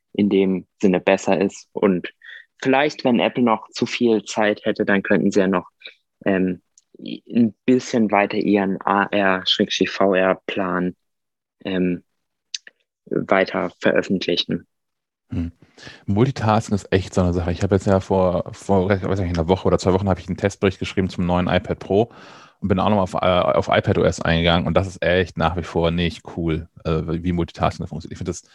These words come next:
Speaker 2: null intuitiv. Ich vergesse regelmäßig, wie das funktioniert, weil ich es auch nicht täglich nutze. Und für, für andere Menschen, so im, im, im Freundeskreis, die jetzt irgendwie keine,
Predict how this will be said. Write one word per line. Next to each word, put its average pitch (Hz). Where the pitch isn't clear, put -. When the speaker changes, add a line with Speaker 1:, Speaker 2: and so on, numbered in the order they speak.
Speaker 2:
null 104
intuitiv. 110
Ich -
vergesse 98
regelmäßig, 104
wie 104
das 95
funktioniert, 101
weil 92
ich 98
es -
auch 90
nicht 90
täglich 85
nutze. 104
Und 98
für, -
für -
andere 131
Menschen, 98
so 98
im, 95
im, -
im 90
Freundeskreis, 104
die 95
jetzt -
irgendwie 92
keine, 101